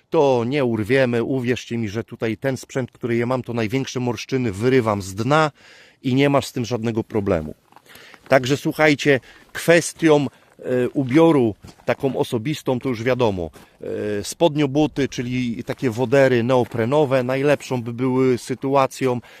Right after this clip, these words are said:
Jeżeli nie jest tak zimno jeszcze, to pokażę wam teraz, co robię ja.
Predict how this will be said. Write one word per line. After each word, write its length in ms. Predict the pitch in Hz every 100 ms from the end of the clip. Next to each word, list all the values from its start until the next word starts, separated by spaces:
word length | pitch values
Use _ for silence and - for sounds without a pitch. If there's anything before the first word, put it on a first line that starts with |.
| - 110
Jeżeli 600 | 131 110 139 139 120 107 _ _ -
nie 320 | 120 135 151
jest 180 | 123 -
tak 160 | 113
zimno 500 | 101 95 139 156 135
jeszcze, 460 | 110 104 - - 82 - _ _ _
to 300 | 127 127 120 - _
pokażę 420 | 117 139 127 120
wam 280 | 120 117 107 - _ -
teraz, 460 | 110 104 98 - - -
co 300 | - 104 98 _
robię 380 | 87 98 90 87
ja. 200 | 78